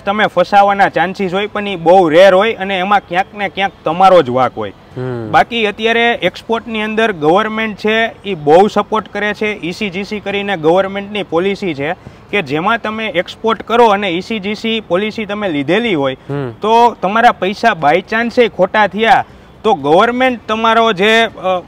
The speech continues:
Speaker 1: પરચેઝ ભાવ હોય કે જે
Speaker 2: હમ.
Speaker 1: નફા સિવાયની જે રકમ તમારી થતી હોય,
Speaker 2: હમ.
Speaker 1: ગવર્મેન્ટ એના અમુક પેરામીટર્સ તમે પૂરા કરો તો ગવર્મેન્ટ તમને પૂરેપૂરો સપોર્ટ આપે છે.
Speaker 2: વાહ.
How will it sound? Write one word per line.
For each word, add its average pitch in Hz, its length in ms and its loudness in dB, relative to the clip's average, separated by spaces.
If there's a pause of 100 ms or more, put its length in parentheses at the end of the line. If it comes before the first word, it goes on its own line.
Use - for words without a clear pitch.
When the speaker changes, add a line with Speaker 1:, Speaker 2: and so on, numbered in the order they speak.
(100)
Speaker 1:
પરચેઝ 208 460 0
ભાવ 190 240 8
હોય 160 220 6
કે 185 180 -4
જે 185 160 -4
Speaker 2:
હમ. 196 240 -4
Speaker 1:
નફા 196 300 0
સિવાયની 208 480 -2
જે 214 120 0
રકમ 214 380 0
તમારી 208 320 0
થતી 196 300 0
હોય, 196 140 -4
Speaker 2:
હમ. 131 80 -4
Speaker 1:
ગવર્મેન્ટ 208 500 0 (320)
એના 202 240 0
અમુક 214 220 0 (400)
પેરામીટર્સ 220 560 2
તમે 208 220 -2
પૂરા 202 300 2
કરો 214 240 -2
તો 190 140 -2
ગવર્મેન્ટ 185 500 2
તમને 180 240 -4
પૂરેપૂરો 147 520 0
સપોર્ટ 131 380 -6
આપે 110 180 -4
છે. 127 40 -2
Speaker 2:
વાહ. 117 160 0